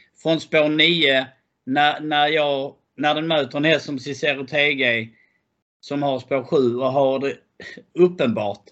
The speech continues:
att den har en jättemöjlighet att komma till spets. Jag tycker att, eh, streckfördelningen borde vara på andra hållet istället i så fall. Så det hade varit trettiotvå procent på Cicero T G och, ja,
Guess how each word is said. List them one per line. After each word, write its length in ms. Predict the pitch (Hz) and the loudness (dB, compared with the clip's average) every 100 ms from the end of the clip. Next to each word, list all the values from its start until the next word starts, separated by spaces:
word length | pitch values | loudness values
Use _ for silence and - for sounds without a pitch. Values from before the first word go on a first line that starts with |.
| - | -8
att 180 | 131 131 | -6 -2
den 160 | 135 | 0
har 220 | 131 131 | 2 2
en 80 | 131 | 2
jättemöjlighet 680 | 139 147 139 120 113 113 113 | 2 0 0 2 2 0 -2
att 60 | 110 | -4
komma 200 | 127 117 | -2 -2
till 180 | 127 117 | -4 -4
spets. 480 | 139 104 - - _ _ - _ - | -2 -2 -6 -20 _ _ -20 _ -6
Jag 260 | 131 135 | -2 -2
tycker 280 | 151 135 123 | -2 -4 0
att, 240 | 131 127 135 | -2 -2 -4
eh, 160 | 127 | -4
streckfördelningen 840 | 123 - 147 139 139 131 131 131 | -4 -2 -2 -2 -2 0 0 0
borde 180 | 127 127 | -2 -2
vara 120 | 131 | -2
på 120 | 120 135 | -2 -2
andra 260 | 120 113 | -2 0
hållet 400 | 120 123 110 107 | 2 2 2 -4
istället 540 | 117 113 127 117 110 113 | -6 -2 0 0 -4 -8
i 60 | |
så 220 | 110 113 | -6 -6
fall. 380 | 104 120 113 113 - - _ | -2 -2 -2 -6 -12 -20 _
Så 160 | 131 | 2
det 80 | 127 | 4
hade 140 | 127 | 4
varit 200 | 131 127 | 4 2
trettiotvå 500 | - 127 127 120 135 | 0 -4 -4 -2 -2
procent 420 | 113 123 135 110 113 | -2 -4 -4 -4 -2
på 300 | 120 113 113 | 0 0 -2
Cicero 440 | 131 123 120 113 | -4 -2 -2 -2
T 200 | 127 120 | -2 0
G 240 | 113 110 | 0 -2
och, 260 | 110 110 101 - - _ | -2 -4 -8 -20 -20 _
ja, 220 | - 156 | -2 0